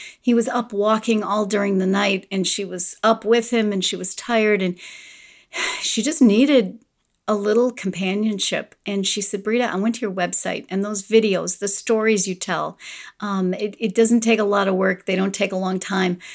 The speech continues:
But she just felt like, she told me, "I got, she, she got such comfort from watching them." And I thought, you know, I used to think of when I would sit next to my mom that, you know, it was a soft spot to land. You feel safe there.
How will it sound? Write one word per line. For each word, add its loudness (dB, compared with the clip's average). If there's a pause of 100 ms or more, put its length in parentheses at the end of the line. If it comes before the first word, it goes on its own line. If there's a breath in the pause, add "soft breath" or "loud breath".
(340 loud breath)
But 2
she -2
just -2
felt -2 (100)
like, -6
she -2
told 0
me, 2
"I -2
got, -4
she, -4 (300)
she -4
got 2
such -4
comfort -8 (420 loud breath)
from 2
watching 0
them." -6
And 0 (240)
I -4
thought, -2 (140)
you 2
know, 2 (840 soft breath)
I 4
used 4
to 4
think 0
of -2
when 0
I -2
would -2
sit -2
next -4
to -2
my 2
mom 0
that, -4
you -4
know, -4 (520)
it -4
was -2
a -4
soft -4
spot -2
to -6
land. -10 (480)
You -4
feel 0
safe -4
there. -14